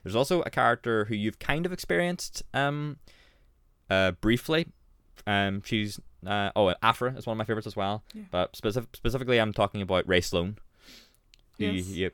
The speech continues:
Speaker 1: probably got a
Speaker 2: Yes.
Speaker 1: bit of. Um, she's one of my favorite characters in canon. Uh, so I'm looking forward to getting more of her. Um, but yes, those are, those are probably some of my favorite. But there's, like, there's so many, you know. Uh, but if I, if you held me down and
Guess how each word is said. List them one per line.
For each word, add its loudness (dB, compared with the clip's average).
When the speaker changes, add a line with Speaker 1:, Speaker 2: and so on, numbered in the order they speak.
Speaker 1:
probably 2
got 6
a 2
Speaker 2:
Yes. -4
Speaker 1:
bit 2
of. -2
Um, 4
she's -4
one 0
of 0
my 2
favorite 0
characters 4
in -8
canon. -2
Uh, 4
so 0
I'm -4
looking -2
forward 2
to -8
getting -2
more -4
of -8
her. -4
Um, -6
but -2
yes, 2
those 0
are, 2
those -2
are 0
probably 6
some -2
of 0
my -18
favorite. 2
But -6
there's, -2
like, -4
there's -6
so 0
many, 0
you -6
know. -4
Uh, 2
but -4
if -2
I, 6
if -2
you -2
held 4
me 2
down 2
and -6